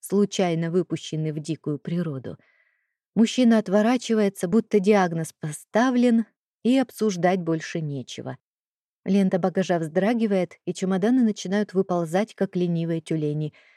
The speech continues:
Я хватаю свой с неожиданным облегчением, словно это последний предмет, который всё ещё принадлежит моей прежней жизни.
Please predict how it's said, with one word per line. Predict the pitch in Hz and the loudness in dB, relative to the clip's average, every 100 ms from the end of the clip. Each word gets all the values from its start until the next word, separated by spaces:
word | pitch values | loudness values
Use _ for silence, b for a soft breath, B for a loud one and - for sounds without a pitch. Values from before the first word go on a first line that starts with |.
| b | b
Я | 208 220 | 0 0
хватаю | 208 226 220 202 | 0 2 2 2
свой | - 202 220 | 0 0 0
с | - | 2
неожиданным | 196 190 208 190 185 185 | 0 0 2 0 0 -2
облегчением, | 175 190 - 240 240 185 151 - b b | -2 -4 -2 0 2 2 -2 -8 b b
словно | - 220 214 | 0 2 4
это | 208 202 | 2 0
последний | 202 - 214 202 180 | -2 0 2 2 0
предмет, | - 185 202 240 233 | -2 -2 2 0 0
который | 196 196 190 | -4 0 -2
всё | - 208 | 0 0
ещё | 190 - | 0 -4
принадлежит | - 180 175 165 180 175 175 - | -6 -4 -4 -4 -4 -2 -4 -4
моей | 170 160 | -6 -6
прежней | - 160 160 160 | -4 -6 -4 -6
жизни. | 143 143 131 139 | -6 -8 -8 -10